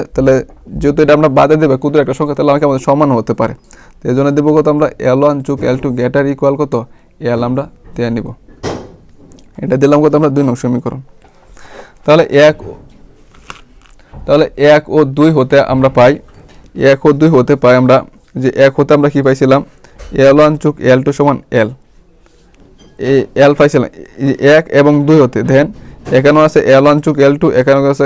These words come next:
এল ওয়ান যোগ এল টু। আর এখানে সমান এল, আর এখানে কিন্তু এল ওয়ান প্লাস এল টু ইকুয়াল দেওয়া আছে কিন্তু, তাহলে এল ওয়ান যোগ এল টু এর সমান কিন্তু আমরা এল লিখতে পারি। তাহলে এক আর দুই তুলনা করে লিখতে পারি কত আমরা? এল ওয়ান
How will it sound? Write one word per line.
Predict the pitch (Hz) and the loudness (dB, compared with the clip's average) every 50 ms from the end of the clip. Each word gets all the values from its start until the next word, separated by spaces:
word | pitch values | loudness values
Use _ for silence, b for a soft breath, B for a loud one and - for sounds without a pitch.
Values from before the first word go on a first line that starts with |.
| - - 127 | 0 0 2
এল | 123 127 131 | 2 2 2
ওয়ান | 131 127 - - - 127 | 0 -2 -4 -10 -10 -8
যোগ | 131 127 123 120 | -6 -4 -4 -4
এল | 113 113 - | -4 -4 -8
টু। | 123 127 - - - b b b b b b b | -12 -16 -16 -20 -20 b b b b b b b
আর | 143 123 123 | -2 0 2
এখানে | 127 143 139 143 - 208 | 2 2 0 0 2 2
সমান | 196 202 156 139 | 2 2 2 2
এল, | 127 143 151 - - 135 | 2 2 2 2 2 2
আর | 127 127 | 2 2
এখানে | 135 147 147 151 151 156 | 2 2 2 0 0 -2
কিন্তু | 156 156 160 | -2 -2 -2
এল | - - 127 135 139 143 107 143 | -2 0 2 2 4 4 2 2
ওয়ান | 147 151 147 147 | 2 2 0 -2
প্লাস | 139 - 127 131 135 131 | -2 0 0 0 2 2
এল | 135 131 | 0 0
টু | 127 123 - 139 | 0 0 -2 -2
ইকুয়াল | 131 - 139 135 131 | 0 2 2 4 4
দেওয়া | 135 131 135 | 4 2 2
আছে | 135 127 120 | 2 0 -4
কিন্তু, | 117 - - - - | -4 -6 -10 -10 -4
তাহলে | - 127 139 156 156 165 b b b b b b - 127 | -2 0 0 0 0 -4 b b b b b b 0 0
এল | 127 135 139 | 2 2 4
ওয়ান | 147 151 151 147 | 2 2 0 0
যোগ | 156 147 123 127 | -2 -2 0 2
এল | 127 127 127 | 2 2 2
টু | 143 | 0
এর | 143 - | -2 0
সমান | 151 147 147 143 135 135 | 0 0 0 0 -2 -2
কিন্তু | 131 135 139 135 | -2 -2 -2 -2
আমরা | 139 143 - - 127 | 0 -2 -2 0 -2
এল | 120 123 | -2 -2
লিখতে | 123 123 - 117 | -2 -4 -4 -4
পারি। | 113 113 123 - b b b b b | -6 -6 -8 -14 b b b b b
তাহলে | - 127 123 98 131 | -10 -6 -2 2 2
এক | 131 131 139 | 2 2 2
আর | 135 131 131 | 0 2 0
দুই | 139 139 135 | 0 0 0
তুলনা | 139 139 131 131 | 0 0 0 0
করে | 131 131 131 139 | 0 0 0 0
লিখতে | 139 - - 143 | 0 -2 -2 -2
পারি | 131 131 135 143 | -2 0 0 -2
কত | 135 151 147 | -2 -2 -2
আমরা? | 151 165 170 170 - b b b b b b | 0 0 -2 -2 -4 b b b b b b
এল | - 123 127 131 135 143 | -2 0 2 2 4 4
ওয়ান | 151 151 | 4 2